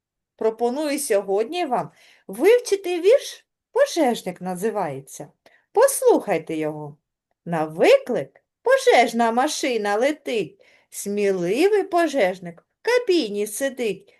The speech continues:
Його телефон сто один люди знають і в разі пожежі завжди викликають. Сьогодні нам допом-, на допомогу, щоб вивчити вірш, будуть допомагати картинки.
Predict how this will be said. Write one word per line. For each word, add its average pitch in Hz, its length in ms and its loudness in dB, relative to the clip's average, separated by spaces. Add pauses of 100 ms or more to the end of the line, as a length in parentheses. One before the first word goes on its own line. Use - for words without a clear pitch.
(160)
Його 165 580 -4
телефон 359 840 -2
сто 381 520 -2
один 302 440 -4
люди 190 380 -2
знають 226 720 -8
і 202 140 -4
в 180 80 -8
разі 180 400 0
пожежі 370 960 -2 (320)
завжди 160 800 -2
викликають. 220 1040 -10 (440)
Сьогодні 196 680 -2
нам 427 160 2
допом-, 349 500 0
на 302 160 0
допомогу, 311 720 -2 (240)
щоб 453 240 0
вивчити 370 500 2
вірш, 262 440 -2 (300)
будуть 240 520 0
допомагати 254 840 0
картинки. 294 840 -2